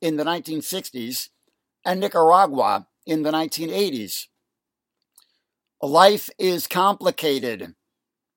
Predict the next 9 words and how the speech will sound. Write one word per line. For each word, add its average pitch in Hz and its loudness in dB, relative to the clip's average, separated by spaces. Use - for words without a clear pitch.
and 156 0
I'll 160 6
also 190 0
add 151 0
that 151 -2
there 160 4
are 131 4
anarchist 185 -4
elements 127 -4